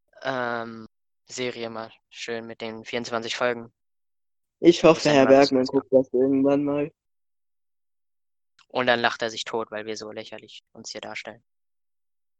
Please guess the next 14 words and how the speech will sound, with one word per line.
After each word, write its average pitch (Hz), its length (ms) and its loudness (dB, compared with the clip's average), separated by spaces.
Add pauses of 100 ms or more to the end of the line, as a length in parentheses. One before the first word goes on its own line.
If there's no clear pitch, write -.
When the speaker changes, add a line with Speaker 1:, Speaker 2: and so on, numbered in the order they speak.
(320)
Speaker 2:
Weil, 131 120 10
yo, 143 200 12
Speaker 1:
Ach 139 100 8
Speaker 2:
wir 135 100 10
Speaker 1:
Mann, 202 140 10
Speaker 2:
haben 143 80 6
Speaker 1:
wir - 100 10
Speaker 2:
den - 40 8
Speaker 1:
reden 220 80 10 (120)
Speaker 2:
Podcast 196 100 2
Speaker 1:
schon 156 140 6
wieder 151 220 6
so 151 120 0
lang. 139 360 0